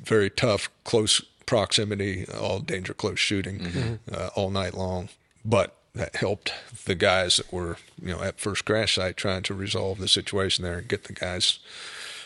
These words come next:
Speaker 1: protected and out of the aircraft.
Speaker 2: Yeah.
Speaker 1: You know, that's really what took the longest amount of time, was extracting the bodies out of the crushed aircraft.
Speaker 2: Yeah.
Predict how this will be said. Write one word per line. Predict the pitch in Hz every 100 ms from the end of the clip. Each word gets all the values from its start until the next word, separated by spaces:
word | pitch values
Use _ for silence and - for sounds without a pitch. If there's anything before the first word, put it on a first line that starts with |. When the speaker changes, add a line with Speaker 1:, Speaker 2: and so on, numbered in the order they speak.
| -
Speaker 1:
protected | 123 - 135 - 123
and | 104 101
out | 101
of | 90
the |
aircraft. | 101 90 - 92 101 -
Speaker 2:
Yeah. | 127 104 - -
Speaker 1:
You | 92
know, | 110 -
that's | 95 -
really | 98 95
what | 98 -
took | 107 -
the | -
longest | 101 101 95 -
amount | 90 92 90
of |
time, | - 95 95
was | 95 - - _ -
extracting | 95 - 85 92 - 82
the | 90 - _ -
bodies | 101 101 92 95
out | 92
of | 87
the |
crushed | - 107 92 - - - - -
aircraft. | 107 - - - - -
Speaker 2:
Yeah. | 120